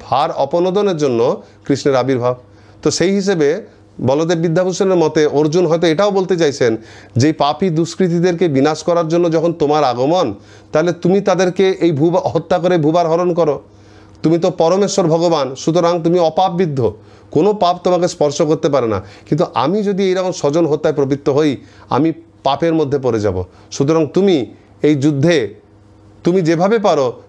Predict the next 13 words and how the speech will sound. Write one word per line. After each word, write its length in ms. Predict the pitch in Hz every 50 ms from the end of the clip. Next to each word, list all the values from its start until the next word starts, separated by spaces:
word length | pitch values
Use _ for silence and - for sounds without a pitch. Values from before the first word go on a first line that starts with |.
| - -
তুমি 200 | 151 156 165 156
এদেরকে 540 | 151 143 165 156 143 - 175 190 202 202 202 - - - - - 120
বধ 240 | 117 143 165 160 151
করে, 320 | 156 - 170 147 127 107 - - - - - _ _ - -
এই 120 | 139 127
জনগণকে 540 | 117 123 143 151 170 160 165 170 165 160 165
তুমি 180 | 151 170 170
অর্দন 360 | 160 147 139 139 151 196 202 170
করে, 200 | 165 151 147 139
তুমি 180 | 151 151 147
এদেরকে 240 | 143 139 151 143 151
মর্দন 420 | 143 135 135 135 139 170 190 196
করে 280 | 175 190 180 147 127